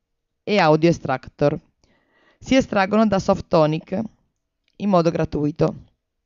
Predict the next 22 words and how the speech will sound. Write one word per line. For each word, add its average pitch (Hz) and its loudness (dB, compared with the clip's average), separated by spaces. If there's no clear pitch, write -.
Una 190 4
volta 226 4
installati 180 0
i 196 -2
due 165 4
programmi, 143 -2
si - -10
procede 175 0
in 151 -4
questo - -6
modo. 131 -4
Si - -2
apre 175 6
Audio 160 6
Extractor, 185 0
Add 185 2
File, 170 -4
si - -10
cerca 214 4
il 190 4
file 165 0
video 160 2